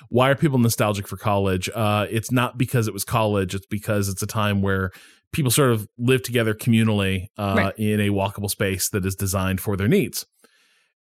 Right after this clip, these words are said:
Speaker 1: And I think this game kind of understands that on the, on the same level of, like, you know, it's this, this cool fantasy of so much of a, a, adult life, like, pulls people in different directions and kind of, kind of atomizes us,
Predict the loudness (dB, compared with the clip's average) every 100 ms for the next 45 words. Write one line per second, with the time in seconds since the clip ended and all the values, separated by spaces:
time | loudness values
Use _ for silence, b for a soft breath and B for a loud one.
0 | -6 0 2 4 4 2 2 2 2 2
1 | 2 0 2 2 4 2 0 0 0 2
2 | 2 2 2 2 2 0 0 0 2 2
3 | 0 0 0 2 2 2 2 0 0 0
4 | -2 -2 -2 -2 0 0 0 -2 -10 -20
5 | -20 _ _ _ _ -2 0 2 2 2
6 | 0 -6 b b b _ _ _ -4 0
7 | 2 2 0 0 2 0 -2 2 2 2
8 | 2 2 2 2 2 2 0 0 2 2
9 | 0 -2 -10 -16 _ _ -4 2 4 4
10 | 4 2 2 0 -2 -2 0 2 2 0
11 | 0 0 0 -2 -12 -4 -2 -2 _ _
12 | _ _ _ 0 2 4 2 2 2 2
13 | 0 2 4 2 2 0 2 0 2 0
14 | 0 0 0 0 0 0 2 2 2 0
15 | 0 -2 -6